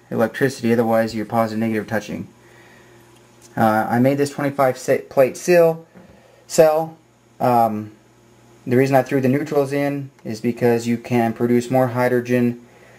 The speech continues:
uh, using less power. The neutral plates do, um, once you start,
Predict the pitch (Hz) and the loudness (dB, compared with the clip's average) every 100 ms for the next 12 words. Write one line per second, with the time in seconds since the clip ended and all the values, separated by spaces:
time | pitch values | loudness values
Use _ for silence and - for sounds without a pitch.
0 | - - - 113 110 120 123 120 113 113 | -20 -10 0 2 2 2 2 2 2 0
1 | - 123 120 120 120 117 - 120 117 139 | -2 0 2 2 0 -4 -4 -2 0 -2
2 | 147 - 147 - 139 135 131 - - - | -4 -4 -4 2 2 2 -2 -12 -20 -16
3 | 123 135 135 143 147 151 - - - - | -6 0 0 0 -2 -8 -20 -20 -20 -20
4 | - - 120 110 110 - 127 135 139 131 | -10 0 2 2 0 0 0 0 -4 0
5 | 143 127 113 | 2 4 0